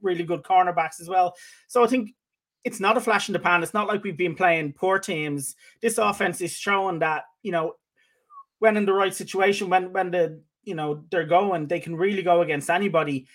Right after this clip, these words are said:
Now, Claypool will get better over the next few weeks. It was encouraging to see him in today.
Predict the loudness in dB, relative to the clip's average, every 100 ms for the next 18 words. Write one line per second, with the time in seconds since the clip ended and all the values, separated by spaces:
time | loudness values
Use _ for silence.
0 | -20 _ -8 -4 0 0 0 0 2 2
1 | 2 2 2 4 6 6 2 2 -4 -6
2 | -6 -6 -6 -6 -8 -8 -6 -6 -4 -2
3 | 0 0 -4 -8 -6 -6 -4 -6 -6 -4
4 | -2 -4 -6